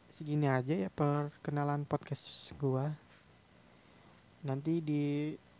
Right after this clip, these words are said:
eh, podcast selanjutnya kita b-, gue bakal menceritakan, eh, pengalaman cerita gue dari T K sampai S D ya mungkin. Eh,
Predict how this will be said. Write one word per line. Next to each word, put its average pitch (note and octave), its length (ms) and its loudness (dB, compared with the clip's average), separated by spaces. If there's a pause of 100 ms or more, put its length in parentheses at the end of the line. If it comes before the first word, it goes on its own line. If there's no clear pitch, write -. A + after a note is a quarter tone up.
(340)
eh, C3+ 240 4
podcast - 400 2
selanjutnya C#3 580 2
kita C#3+ 300 2
b-, C#3+ 160 2 (160)
gue D3 160 8
bakal C#3 240 6
menceritakan, C3+ 800 0 (800)
eh, B2+ 200 0 (1000)
pengalaman C#3 480 0
cerita - 360 -4
gue C#3 280 2
dari B2+ 240 2
T B2 160 -4
K C#3 160 -2 (240)
sampai B2+ 400 -2
S - 160 -6
D B2+ 160 0
ya A2 80 -4
mungkin. B2 480 -6 (1200)
Eh, C#3+ 380 6